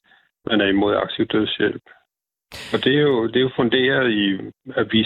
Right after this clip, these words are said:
som stand også skal se som, som, øh, dem, som beskytter liv og, og tager vare for livet. Det er ligesom det, der er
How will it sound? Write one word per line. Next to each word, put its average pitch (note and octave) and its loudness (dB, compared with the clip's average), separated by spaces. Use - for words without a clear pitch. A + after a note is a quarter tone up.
som G#2 0
stand C#3 -2
også A#2+ 0
skal A#2+ -2
se A#2+ 0
som, G2+ 2
som, G#2 0
øh, G#2+ 0
dem, B2 2
som A#2 0
beskytter D3 0
liv D#3+ 2
og, A#2+ 2
og A#2+ -2
tager A#2+ 0
vare B2 2
for D#3 2
livet. C#3+ 0
Det - -18
er - 4
ligesom C3 0
det, A#2+ 0
der - 0
er G#2 0